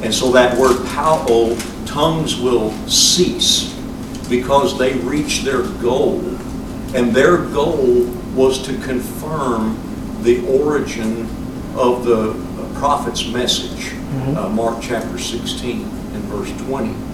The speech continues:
Speaker 1: The other word is, uh, the word prophecies will fail and knowledge will vanish away. They'll vanish away and fail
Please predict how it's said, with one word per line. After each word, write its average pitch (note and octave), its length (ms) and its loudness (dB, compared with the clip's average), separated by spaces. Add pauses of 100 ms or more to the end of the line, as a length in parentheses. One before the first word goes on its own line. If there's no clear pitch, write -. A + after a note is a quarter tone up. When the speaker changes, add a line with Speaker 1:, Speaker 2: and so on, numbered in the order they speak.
(800)
Speaker 1:
The C#3+ 180 0
other G3 440 4 (140)
word C3 600 2 (640)
is, C3+ 480 2 (640)
uh, A#2 80 4
the A#2+ 240 0
word C#3 260 4
prophecies D3+ 680 0
will A#2+ 180 4
fail C#3 480 2
and A2 200 2
knowledge B2+ 440 2
will A2 200 -2
vanish A#2+ 500 -2
away. A2 320 0
They'll - 260 2 (240)
vanish D#3 420 0
away C#3 360 0
and - 100 -2
fail C#3+ 640 0